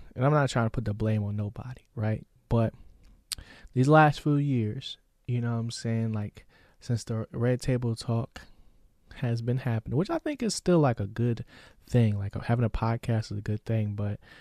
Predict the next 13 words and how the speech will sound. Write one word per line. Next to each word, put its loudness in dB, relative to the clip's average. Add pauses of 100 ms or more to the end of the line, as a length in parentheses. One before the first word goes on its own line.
(180)
you 2
know, 4
they, 4 (460)
they -4
spilled 2
the -2
beans. 0
They -2
spilled 0
so -4
many 0
beans, 2
and 2